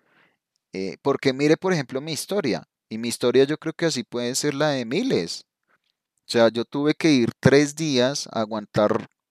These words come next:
eh, bueno, yo soy una persona, pues, joven, sana, etcétera, pero tuve que aguantar filas, estar de pie harto tiempo, debajo del sol, em,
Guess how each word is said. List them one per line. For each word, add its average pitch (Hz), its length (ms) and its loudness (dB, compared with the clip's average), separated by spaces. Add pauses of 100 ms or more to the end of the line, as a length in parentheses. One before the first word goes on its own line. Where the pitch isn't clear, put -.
(380)
eh, 110 300 -6
bueno, 120 260 2
yo 110 140 -4
soy 123 120 -8
una 131 160 -2
persona, 110 520 -8
pues, 113 260 -6
joven, 113 460 -4
sana, 110 400 2
etcétera, 107 460 -2 (380)
pero 123 180 2
tuve 110 240 -4
que - 120 0
aguantar 104 560 0
filas, 101 720 0
estar 92 360 -2
de 90 140 -8
pie 95 220 -4
harto 87 400 -8
tiempo, 104 580 -6
debajo 90 360 -2
del 87 160 -6
sol, 101 480 0 (400)
em, 87 1120 -6